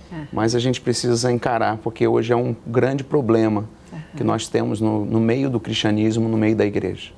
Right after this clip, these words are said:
Speaker 1: Aham. E, pastor, eu acho que essa coisa assim de encarar, a gente tem que encarar mesmo, né? Encarar pra atender, pra de-,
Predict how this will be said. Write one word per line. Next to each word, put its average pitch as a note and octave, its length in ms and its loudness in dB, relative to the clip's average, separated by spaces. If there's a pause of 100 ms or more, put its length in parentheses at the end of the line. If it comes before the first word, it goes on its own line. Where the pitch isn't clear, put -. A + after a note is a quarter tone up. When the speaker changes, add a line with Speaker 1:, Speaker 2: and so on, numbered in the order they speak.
(140)
Speaker 1:
Aham. F#3+ 360 -16 (600)
E, G4 60 2
pastor, F4 360 2
eu D4+ 120 4
acho C#4 360 0
que - 80 0
essa A#3+ 240 0
coisa A3+ 280 0
assim A3 260 0
de G#3 160 0
encarar, G#3+ 580 2
a A3 60 0
gente A#3+ 260 -2
tem C#4 160 2
que C#4+ 100 -2
encarar C4+ 540 2
mesmo, F#3 480 0
né? E3+ 200 0
Encarar G3+ 640 2
pra F#3 260 2
atender, F#3 720 2
pra F#3 160 -2
de-, G3 200 0